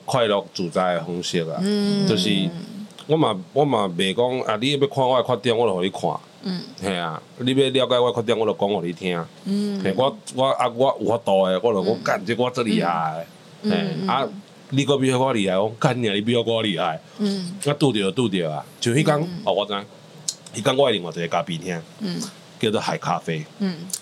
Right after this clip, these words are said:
Speaker 1: 拄着一个朋友，伫咧听伊音乐剧熟识的，伊是一个医生，伊就甲我问讲，一个少年医生啦，伊就甲我问讲，“诶，姐姐，你进前伫迄个、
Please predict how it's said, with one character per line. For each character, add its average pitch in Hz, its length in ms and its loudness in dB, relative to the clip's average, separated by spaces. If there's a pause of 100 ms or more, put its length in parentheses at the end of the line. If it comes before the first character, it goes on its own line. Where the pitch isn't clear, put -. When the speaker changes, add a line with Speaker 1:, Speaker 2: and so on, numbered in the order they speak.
(300)
Speaker 1:
拄 135 160 4
着 110 120 4
一 - 20 -2
个 85 160 -2
朋 87 160 -2 (100)
友， 98 140 2 (240)
伫 95 140 4
咧 113 280 2
听 95 380 -2
伊 104 200 0
音 117 120 2
乐 113 160 2
剧 110 180 0
熟 90 160 -4
识 - 100 -4
的， 76 240 -2 (260)
伊 107 200 0
是 87 100 -2
一 - 20 2
个 92 80 0
医 90 180 0
生， 90 240 0 (1040)
伊 104 100 0
就 104 120 2
甲 104 80 4
我 110 60 2
问 95 200 -2
讲， 95 140 2 (640)
一 90 80 -2
个 95 40 2
少 127 200 4
年 107 160 2
医 92 100 2
生 90 240 -2
啦， 78 180 -8 (300)
伊 110 80 -2
就 110 100 0
甲 101 120 0
我 117 40 4
问 95 160 -2
讲 92 220 -2 (380)
，“诶， 104 120 2
姐 139 160 0
姐， 120 180 0
你 127 100 0
进 127 180 0
前 87 180 -2
伫 78 40 -6
迄 98 200 0
个、 113 80 4